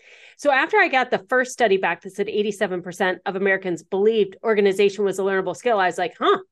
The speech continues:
I thought, I thought people didn't even know it was learnable." Uh, but obviously, like, so, so then I was like, "Well, how many of us think that we're done, like, that we're organized?" So our second study, we said, "Okay, well,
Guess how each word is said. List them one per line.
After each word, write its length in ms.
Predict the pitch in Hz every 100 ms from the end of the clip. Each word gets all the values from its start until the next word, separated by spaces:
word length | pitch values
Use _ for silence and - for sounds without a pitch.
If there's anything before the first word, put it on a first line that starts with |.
| _ _ _
I 160 | 254 494
thought, 240 | 508 214 - -
I 80 | 381
thought 200 | 302 -
people 200 | 349 254
didn't 200 | 240 220
even 140 | 196
know 140 | 202
it 60 | 196
was 100 | 180
learnable." 540 | 208 294 262 147 165 - _ _ _ _ _ -
Uh, 280 | 240 220 214
but 140 | 226
obviously, 680 | 240 311 349 330 233 208 208
like, 340 | 196 180 180 _ _ _ _ 240
so, 300 | 359 359 -
so 120 | -
then 120 | 370 440
I 120 | 523
was 100 | 415
like, 140 | 269 277
"Well, 260 | 285 262 - _ _ _
how 140 | - 381
many 180 | 440
of 60 | 415
us 120 | 381
think 280 | 359 349 -
that 160 | 294 233
we're 160 | 233
done, 400 | 202 202 320 466 - _
like, 220 | 208 190
that 160 | 226 220
we're 140 | 214
organized?" 480 | 220 349 415 - -
So 100 | 233
our 140 | 220 214
second 320 | 339 415 339
study, 280 | 220 190 196
we 80 |
said, 200 | 190 190
"Okay, 280 | 226 370 247
well, 280 | 233 208